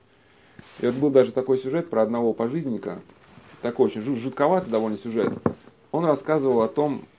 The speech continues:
как он попал на пожизненное. Пили, пили с другом, не было закуси. Э, пошел искать закусь. Вышел на личную площадку, там сосед вышел.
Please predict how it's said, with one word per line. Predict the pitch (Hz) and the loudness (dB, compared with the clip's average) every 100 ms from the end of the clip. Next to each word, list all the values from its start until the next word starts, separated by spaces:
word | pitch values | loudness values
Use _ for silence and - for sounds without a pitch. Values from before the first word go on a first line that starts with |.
| _ - - _ _ _ _ | _ -20 -20 _ _ _ _
как | 135 131 | 0 2
он | 117 | 0
попал | 123 120 120 | -4 0 0
на | 104 | 0
пожизненное. | 98 113 160 135 98 85 87 - _ _ _ _ _ _ | -4 -4 -4 -4 -4 -8 -12 -20 _ _ _ _ _ _
Пили, | - 180 143 127 - _ _ | -2 2 2 0 -6 _ _
пили | 180 139 | 0 0
с | 107 | 0
другом, | 107 151 131 110 - - - | 0 0 2 -2 -6 -18 -10
не | 143 165 | -4 2
было | 127 | 2
закуси. | 110 107 - 90 - - _ _ _ _ - - - - - _ - - - | 2 -2 -6 -16 -16 -20 _ _ _ _ -20 -20 -20 -20 -20 _ -20 -20 -16
Э, | - 98 | -14 -6
пошел | 120 123 185 | -6 -2 -2
искать | - 139 | 0 0
закусь. | 110 101 - - - _ _ _ _ _ _ | 0 -2 -6 -20 -20 _ _ _ _ _ _
Вышел | 147 165 139 | -4 -2 0
на | |
личную | 135 131 117 | 0 -2 -4
площадку, | 127 117 180 180 - | -6 -4 -4 -6 -6
там | 139 139 | -6 -6
сосед | 117 110 98 | -4 -4 -6
вышел. | 98 - | -8 -12